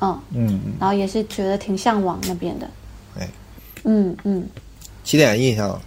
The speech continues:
Speaker 2: 挺好，广州吃的也好。哎。
Speaker 1: 应该也卖得不错吧，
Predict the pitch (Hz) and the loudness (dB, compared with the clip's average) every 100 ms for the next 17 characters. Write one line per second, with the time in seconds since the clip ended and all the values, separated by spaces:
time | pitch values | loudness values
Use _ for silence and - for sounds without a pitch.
0 | - 92 82 - - - 87 85 90 90 | -12 -10 -10 -14 -20 -12 -8 -4 -2 -2
1 | 90 - - - - - - 92 85 - | -6 -10 -20 -20 -16 -8 -2 0 -2 -6
2 | - - - 113 - 269 269 285 208 247 | -12 -16 -14 -12 -2 4 4 4 4 6
3 | 220 202 202 - 226 - | 4 2 -2 0 0 0